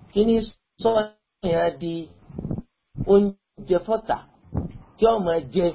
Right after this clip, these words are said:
bí àwọn ọ̀jẹun tí ṣe máa ń sùúrù bu àdémọ abọ́ oúnjẹ? Ó náà ni Ànábì ní hubbu dunya wa karahiyatul maut. Ìfẹ́ ilé ayé àti kórìíra kú. Ní ti ń dá wa láàmú lónìí nù,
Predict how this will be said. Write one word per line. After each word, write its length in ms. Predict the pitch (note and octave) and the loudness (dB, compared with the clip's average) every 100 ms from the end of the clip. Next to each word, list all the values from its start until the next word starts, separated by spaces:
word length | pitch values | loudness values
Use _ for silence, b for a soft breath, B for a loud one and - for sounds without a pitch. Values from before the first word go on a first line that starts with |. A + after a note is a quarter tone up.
| - - - - - - - | -4 -14 -10 -8 -10 -12 -2
bí 120 | G#3+ | 0
àwọn 260 | E3+ D#3+ D3 | 2 2 0
ọ̀jẹun 340 | G#2+ D3 E3+ | -2 -4 -4
tí 180 | - F#3 F3+ | -6 -8 -8
ṣe 200 | - F#3+ F#3 | -2 0 0
máa 240 | F3+ E3 | 0 -2
ń 80 | F3 | -4
sùúrù 360 | - F#3+ E3 D3 | -6 -6 -4 -4
bu 100 | C3 C#3 | 0 2
àdémọ 400 | B2+ A2+ D3+ C#3 | 2 0 -6 -2
abọ́ 240 | C#3 C3 | -2 -2
oúnjẹ? 300 | D3+ C#3 C#3 C3 - _ - | -2 0 -2 -4 -10 _ -2
Ó 60 | F#3+ | 0
náà 200 | C4 B3+ | 2 2
ni 160 | F#3+ F#3 F3 - - - - - | 2 -2 -4 -16 -20 -18 -18 -12
Ànábì 320 | D3+ F3+ E3+ | -6 -4 -4
ní 80 | F3+ | -6
hubbu 340 | - C4 F#3+ D3 | -4 -4 -2 -4
dunya 460 | - E3+ A#2 G2 - - _ | -4 -6 -4 -10 -12 -20 _
wa 120 | - C3+ | -6 -2
karahiyatul 880 | C#3+ B2+ A#2 - D3 D#3+ - D#3 | 0 2 0 -2 -8 -8 -8 -8
maut. 240 | E3 F3 - - _ | -10 -10 -12 -20 _
Ìfẹ́ 300 | D3 C3+ E3+ | -8 2 2
ilé 140 | F3 | 4
ayé 200 | F3 F3 F#3+ - | 2 2 -6 -10
àti 220 | E3+ - | -14 -14
kórìíra 460 | - F#3 C#3+ C3+ B2+ | -6 -2 0 2 0
kú. 140 | - D3+ _ | 0 -12 _
Ní 140 | - C#3 | -14 -8
ti 100 | F3+ | -4
ń 60 | |
dá 120 | F3 D3+ | 2 4
wa 100 | C#3+ | 4
láàmú 240 | D3 C3 | 0 -8
lónìí 240 | B2+ C3+ | -8 -8
nù, 80 | A#2+ | -8